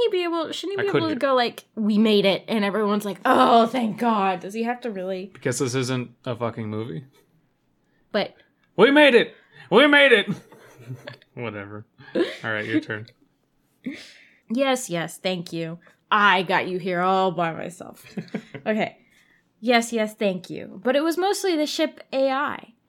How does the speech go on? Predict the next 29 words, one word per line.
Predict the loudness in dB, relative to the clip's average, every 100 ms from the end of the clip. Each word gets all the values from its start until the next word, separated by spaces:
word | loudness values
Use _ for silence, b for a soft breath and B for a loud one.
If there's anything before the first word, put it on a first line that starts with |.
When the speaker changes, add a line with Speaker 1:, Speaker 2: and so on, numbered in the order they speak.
| _ -14
Speaker 1:
Speaking | 0 2 2 2 0
of | 0
A | 0 0 -4 -6
Is, | -10 -4
we |
have | -2 -2
contacted | -4 -4 -2 -6 -4 -4
the | -2
main | -2 -2
A | -4 -4
I, | -4 -6
and | -8
he's | -8 -8 -10 -10
directed | -10 -10 -8 -8
us | -6 -10 -10
to | -6
an | -6
O'Neill | -6 -4 -2 -2 -4
cylinder | -8 -8 -6 -6 -8 -8 -10 -12 _ _ _ _ _ _ _ _ _
with | -8 -8
two | -4 2 4
L's. | 6 4 2 -2 0
O'Neill | 2 4 2
with | 0 -2
two | -2 2
L's. | 4 4 2 -2 -10
Just | -6 -6 -8 _ _ -18
say, | -14 -12 -12
okay. | -12 -14